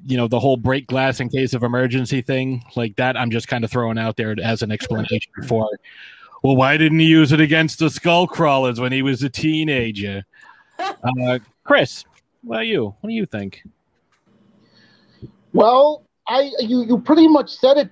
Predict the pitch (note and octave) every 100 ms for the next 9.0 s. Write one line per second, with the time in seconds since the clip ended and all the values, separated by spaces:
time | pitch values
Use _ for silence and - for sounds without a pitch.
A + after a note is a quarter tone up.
0 | - F3 E3 D#3+ - - F#3+ E3+ E3 D#3+
1 | F#3 F3+ F#3+ G3 E3 C#3+ D#3 D#3+ D#3+ E3+
2 | G3+ A3+ A#3 A#3+ - G#3 F3+ - E3+ D#3
3 | D3+ D3+ D#3 D#3 D3 _ _ _ _ -
4 | - - - C3 - - G#3 G#3+ B3 C#4
5 | - B3 - A#3 E3 - _ - F#3+ G3
6 | G#3+ B3 C#4 C#4 G3+ D4 C#4 A3 G#3 -
7 | G#3+ B3 - A#3 A3 F#3+ G#3 G3+ - -
8 | A3+ D4+ C4+ A3 F#3+ F3+ F3 E3 D#3 D#3